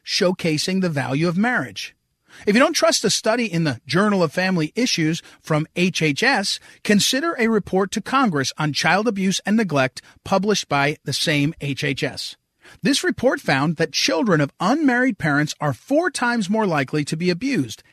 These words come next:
than children of married biological parents. Of course, I'm not out to call unmarried parents child abusers.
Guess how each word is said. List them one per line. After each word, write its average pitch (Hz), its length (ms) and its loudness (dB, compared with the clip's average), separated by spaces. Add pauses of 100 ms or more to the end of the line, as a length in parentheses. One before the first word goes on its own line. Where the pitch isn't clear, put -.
(140)
than 147 120 -2
children 160 360 0
of 160 120 -2
married 180 460 0
biological 135 540 -4
parents. 127 480 -8 (420)
Of 185 80 0
course, 220 300 2 (200)
I'm 160 100 0
not 196 160 2
out 208 180 2
to 208 100 -6
call 185 340 0
unmarried 175 460 2
parents 170 360 -2
child 240 340 0
abusers. 113 520 -8